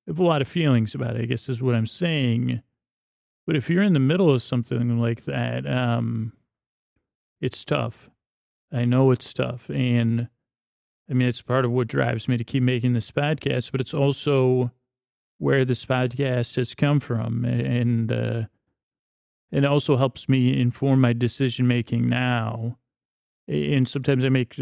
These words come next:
good choices and sometimes I make wrong choices.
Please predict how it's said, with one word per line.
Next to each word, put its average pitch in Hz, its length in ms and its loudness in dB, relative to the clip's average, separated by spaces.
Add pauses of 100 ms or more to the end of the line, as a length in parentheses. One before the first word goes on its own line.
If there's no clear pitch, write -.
(140)
good 135 180 0
choices 135 320 0
and 117 160 2
sometimes 123 420 0
I 127 40 2
make 113 320 0
wrong 156 340 2
choices. 123 840 -2